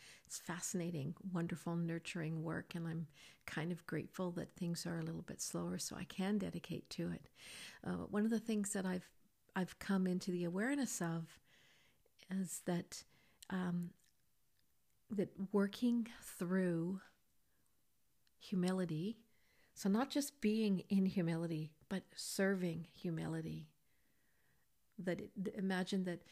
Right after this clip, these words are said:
humility were, uh, a deity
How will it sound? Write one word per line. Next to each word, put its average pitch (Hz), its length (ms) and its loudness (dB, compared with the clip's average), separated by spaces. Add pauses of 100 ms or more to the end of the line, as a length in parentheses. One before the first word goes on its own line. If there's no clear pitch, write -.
(120)
humility 180 560 2
were, 170 480 0 (420)
uh, 170 360 -6 (460)
a 185 80 0
deity 170 680 -2